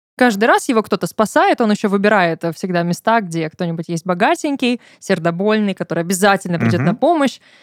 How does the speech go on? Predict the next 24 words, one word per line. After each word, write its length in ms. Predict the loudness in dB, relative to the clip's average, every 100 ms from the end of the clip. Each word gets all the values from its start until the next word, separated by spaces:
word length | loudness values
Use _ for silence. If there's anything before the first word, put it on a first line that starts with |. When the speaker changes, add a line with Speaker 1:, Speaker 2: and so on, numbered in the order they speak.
| _ _
Speaker 1:
И 160 | 2 4
живет 460 | 4 4 4 4 2
он 200 | 2 0
в 40 |
основном, 560 | 0 2 4 4 2 2
честно 280 | -2 0
говоря, 200 | 2 2
за 100 | 2
счет 200 | 0 0
этих 240 | 0 -4 -4
людей, 320 | 0 2 0
потому 280 | -2 -4 -4
что 200 | -2 -2
они 240 | 0 -4
сразу 340 | -2 -2 0 -2
ему 340 | -4 -4 -8 -4
дают 340 | -2 -2 -4
денег, 540 | -2 0 0 -2 -4 -6
потому 300 | -6 -6 -8
что 200 | -10 -10
это 180 | -6 -6
же 140 | -4
как 320 | -4 -4 -2
так, 420 | 2 2 2 -8